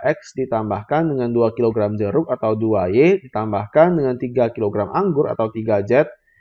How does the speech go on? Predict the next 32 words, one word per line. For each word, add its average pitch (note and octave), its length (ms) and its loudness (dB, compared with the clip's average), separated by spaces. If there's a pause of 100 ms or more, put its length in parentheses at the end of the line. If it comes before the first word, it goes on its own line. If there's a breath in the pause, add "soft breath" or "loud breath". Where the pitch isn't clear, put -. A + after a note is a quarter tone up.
(360)
sama A#2 240 -2
dengan A#2+ 480 -2
seratus G3+ 560 2
tiga B2+ 320 4
puluh A#2 240 2
ribu, B2+ 560 2 (320)
maka C3 320 2
di D3+ 80 4
sini D#3+ 160 0
kita A#2 240 0
akan D3+ 240 2
mencari C#3 320 2
harga C3 560 4
satu F3+ 640 4
jeruk C3 480 4
atau D3+ 480 2 (600)
kita A#2 240 0
akan D3+ 280 2
mencari B2+ 280 2
nilai A2+ 480 2
dari G#2+ 560 0 (240)
Y. A#2+ 320 4 (800)
Nah, D3 240 0
apabila C#3 400 4
kita C#3+ 160 2
bertemu C3+ 320 0
soal C3 160 -2
seperti A#2+ 400 -2
ini, D3 160 0
maka C3+ 400 0
pertama-tama B2 560 -2
kita C#3+ 160 -2